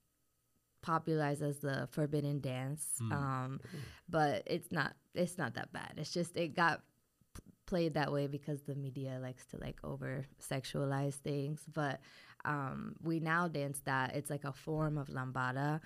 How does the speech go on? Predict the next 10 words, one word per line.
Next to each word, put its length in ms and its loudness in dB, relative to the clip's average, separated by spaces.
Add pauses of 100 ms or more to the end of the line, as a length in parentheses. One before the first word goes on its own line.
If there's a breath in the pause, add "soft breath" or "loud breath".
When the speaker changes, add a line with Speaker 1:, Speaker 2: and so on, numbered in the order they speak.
Speaker 2:
Mm. 280 -4
Speaker 1:
but 340 4
they 160 4
couldn't 420 2
call 280 4
it 100 4
lambada 600 2
anymore 640 4
because 720 0 (380 loud breath)
people 840 4